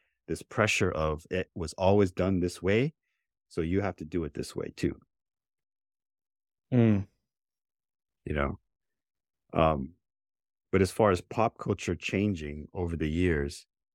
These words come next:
Speaker 1: definitely impacted me. Like, I embraced hip hop, hip hop culture. Um, there was a deep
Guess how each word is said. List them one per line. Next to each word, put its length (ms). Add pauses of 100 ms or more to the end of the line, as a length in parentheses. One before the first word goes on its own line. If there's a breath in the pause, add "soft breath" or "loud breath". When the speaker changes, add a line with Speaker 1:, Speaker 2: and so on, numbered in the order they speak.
(260)
Speaker 1:
definitely 480
impacted 480
me. 180
Like, 180
I 220
embraced 640
hip 220
hop, 180 (300)
hip 200
hop 180
culture. 500 (720)
Um, 460 (640)
there 160
was 220
a 60
deep 340